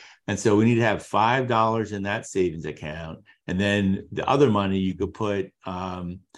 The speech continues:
you know, in your checking account, and you get yields up to a certain thing. And then you could put more mo-, other accounts have, like, minimums or, and then have those restrictions. But most banks have,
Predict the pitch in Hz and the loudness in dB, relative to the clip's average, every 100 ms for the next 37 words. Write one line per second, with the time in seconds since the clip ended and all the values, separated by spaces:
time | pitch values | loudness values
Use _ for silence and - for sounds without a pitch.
0 | _ _ _ 95 87 85 - - 110 101 | _ _ _ -2 -2 -4 -8 -8 -2 -2
1 | 95 - 107 107 107 101 98 98 92 95 | -2 0 -2 0 -2 -2 -2 -2 -2 -4
2 | 98 - 95 92 92 85 _ _ 104 90 | -4 -6 -6 -4 -4 -6 _ _ -10 -2
3 | 98 101 92 95 - 95 - 101 95 - | 0 2 0 -2 -2 -2 0 -2 -4 -4
4 | 98 95 95 95 107 98 98 95 95 92 | -2 0 -2 -2 -2 -2 -2 -2 -4 -6
5 | - _ - 104 104 104 104 98 - 113 | -8 _ -2 0 0 0 0 -2 0 2
6 | 110 117 107 - - 113 110 101 - 135 | 4 4 0 -2 -2 0 0 0 -2 -2
7 | 123 98 101 95 92 92 90 101 98 104 | -2 -2 -4 -4 -4 -6 -6 -2 0 0
8 | 104 104 101 98 95 - - 95 101 95 | 0 -2 -2 -2 -4 -6 -8 -6 -4 -4
9 | 92 98 92 85 87 87 113 110 - 90 | -4 -4 -4 -4 -8 -4 -2 -2 -4 -6
10 | 92 - 98 - - - - 143 185 185 | -4 -2 -2 -4 -14 -20 -6 0 0 0
11 | 117 110 127 113 101 - - 101 107 104 | -2 0 2 -2 -6 -14 -10 -6 -4 -4
12 | 98 95 | -6 -10